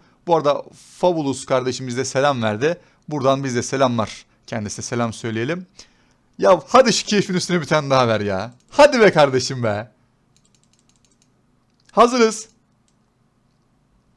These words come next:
O an geldi. Hazır. Yapma be.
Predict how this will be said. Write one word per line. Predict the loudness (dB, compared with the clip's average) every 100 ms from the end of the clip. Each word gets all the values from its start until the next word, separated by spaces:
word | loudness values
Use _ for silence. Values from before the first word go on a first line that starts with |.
| _
O | 4 6
an | 6 6
geldi. | 6 8 4 2 -4 _ _ _ _ _ _ _ _ _ _ _ _ _
Hazır. | 4 4 6 4 4 -6 _ _ _ _ _ _ _ _ _ _ _ _ _ _ _ _ _ _ _ _ _ _ _ _ _ _ _ _ 0
Yapma | 0 0 -10 -10
be. | -12